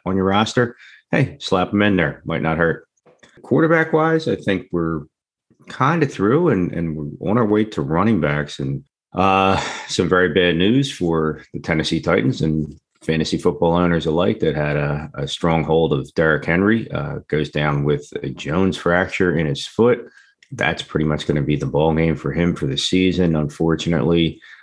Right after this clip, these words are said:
You know, it, this is one of the worst nightmares realized, to see their number one running back in fantasy football to go down, period. I, I mean, again, it's horrible for him and, and for his career, and hopefully everything bounces back. You look at the workload he's taken. A-, and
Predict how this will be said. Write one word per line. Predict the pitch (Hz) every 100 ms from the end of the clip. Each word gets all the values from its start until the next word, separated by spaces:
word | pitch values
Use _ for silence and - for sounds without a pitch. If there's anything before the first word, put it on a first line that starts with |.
| _ _
You | 90
know, | 85
it, | 101 107
this | 107 101
is | 85
one | 92 95
of | 85
the | 85 82
worst | 78 85 87 -
nightmares | 90 82 78 73
realized, | 78 87 78 71 71 -
to | -
see | 80
their | 76 76
number | 76 71
one | 73 73
running | 80 80 78
back | 76 73
in | 71
fantasy | 80 78 -
football | 76 80 - 73
to | -
go | 95 123
down, | 104 104 76 139
period. | 92 95 76 71
I, | 135 - -
I |
mean, | 78 76
again, | 76 71
it's | 69
horrible | 76 73 71
for | 69 76
him | 120 131
and, | 110 80 -
and | 76 73 71 -
for | -
his | 87 92
career, | - 85 78
and | 71
hopefully | 73 69 71 71 67
everything | 67 71 71 71
bounces | 65 76 73 73
back. | 71 76 76 73
You | 73
look | 78 76
at | -
the | 71
workload | 71 78 - 76 71
he's | 73 71
taken. | - 76 73 73 71 - - - - - -
A-, | 78 -
and | 87 85 78